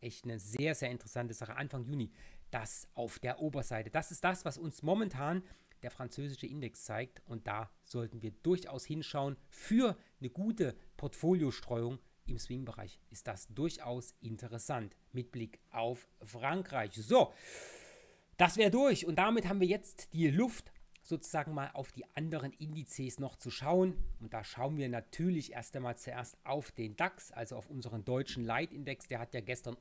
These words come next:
ordentlich Federn gelassen, ne? Also diese Woche ist keine gute Woche. Der Montag war nach Rot, Dienstag, Mittwoch, Donnerstag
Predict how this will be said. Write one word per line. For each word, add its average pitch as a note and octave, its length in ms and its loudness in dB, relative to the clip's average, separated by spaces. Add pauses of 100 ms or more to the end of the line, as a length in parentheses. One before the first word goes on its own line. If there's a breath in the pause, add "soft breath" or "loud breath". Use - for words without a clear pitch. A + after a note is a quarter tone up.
ordentlich D#3 640 4
Federn B2 320 -2
gelassen, A2+ 360 -2
ne? A#2+ 200 -4 (180)
Also A#2 220 -2 (320 loud breath)
diese D3+ 260 2
Woche D3+ 340 6 (220 loud breath)
ist - 220 -6
keine D#3 400 4
gute B2 320 -2
Woche. C#3+ 360 0 (800)
Der B2+ 140 2
Montag D#3 460 6
war C#3 160 2
nach C3 160 0
Rot, E3 320 0
Dienstag, D3 360 -4
Mittwoch, C#3 320 -4
Donnerstag A#2+ 600 -4